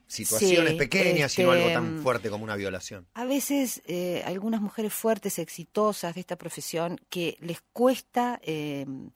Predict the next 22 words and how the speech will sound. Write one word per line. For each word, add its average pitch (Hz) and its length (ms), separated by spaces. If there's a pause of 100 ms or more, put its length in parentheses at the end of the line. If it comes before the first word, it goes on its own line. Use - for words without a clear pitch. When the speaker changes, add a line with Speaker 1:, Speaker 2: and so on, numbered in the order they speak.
(480)
Speaker 2:
eh, - 280 (220)
asumir 202 760
que 180 100
ellas 196 220
también 190 440
han 143 120
sido 156 520
víctimas 165 840 (200)
de, 135 220
de, 127 300
de, 95 160 (600)
de, 87 140
de 101 80
este 156 160
tipo 165 260
de, 139 160
de 123 160
abusos 147 640
o 123 40
de 127 100
situaciones 147 480
incómodas, 143 800